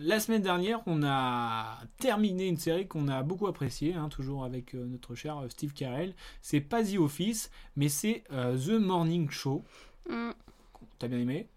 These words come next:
Speaker 2: Ouais, j'ai
Speaker 1: J'ai
Speaker 2: trop
Speaker 1: bien
Speaker 2: aimé.
Speaker 1: aimé. Euh, les personnages, on a, on a, on a grave apprécié, euh, comment ils étaient, euh, façonnés, euh,
Speaker 2: Mm.
Speaker 1: comment ils étaient assez complexes, hein, entre guillemets.
Speaker 2: Ouais.
Speaker 1: Et, euh, je te propose, du coup, euh, pour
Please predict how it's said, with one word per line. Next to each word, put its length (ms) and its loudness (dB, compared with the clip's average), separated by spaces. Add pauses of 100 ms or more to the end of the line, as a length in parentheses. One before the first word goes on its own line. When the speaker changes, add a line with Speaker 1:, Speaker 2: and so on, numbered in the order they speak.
Speaker 2:
Ouais, 240 -4
j'ai 140 -12
Speaker 1:
J'ai 60 -2
Speaker 2:
trop 100 -2
Speaker 1:
bien 100 2
Speaker 2:
aimé. 100 0
Speaker 1:
aimé. 220 -4 (320)
Euh, 340 0
les 100 4
personnages, 400 0
on 100 2
a, 180 0
on 140 -2
a, 280 -2
on 60 -8
a 120 -6
grave 220 0
apprécié, 540 0
euh, 140 -2
comment 220 -2
ils 120 0
étaient, 260 -4
euh, 140 0
façonnés, 760 0
euh, 80 -4 (400)
Speaker 2:
Mm. 180 -2
Speaker 1:
comment 120 0
ils 160 0
étaient 260 0
assez 200 -4
complexes, 480 -4
hein, 140 -8 (140)
entre 160 -8
guillemets. 220 -6 (320)
Speaker 2:
Ouais. 340 -8
Speaker 1:
Et, 180 2 (160)
euh, 600 -2
je 180 -6
te 140 -8
propose, 540 -4
du 140 0
coup, 320 0 (400)
euh, 580 -2 (240)
pour 540 2